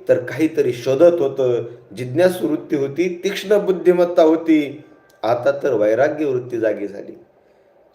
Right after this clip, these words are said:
शेख मोहम्मद आपल्याला सोडून तर जाणार नाही,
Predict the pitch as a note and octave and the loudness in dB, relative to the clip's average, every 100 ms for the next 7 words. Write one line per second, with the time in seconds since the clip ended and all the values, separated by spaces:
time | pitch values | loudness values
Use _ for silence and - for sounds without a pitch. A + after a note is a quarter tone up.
0 | - D#3 D#3+ D#3 C3+ D#3 G3 D#3+ C#3 D3 | 0 2 4 2 0 4 6 4 2 2
1 | C3 - B2+ D#3 F3+ F3+ E3 D#3+ D#3+ D#3+ | 2 0 0 0 2 2 4 2 2 0
2 | D#3 D3+ | 0 -4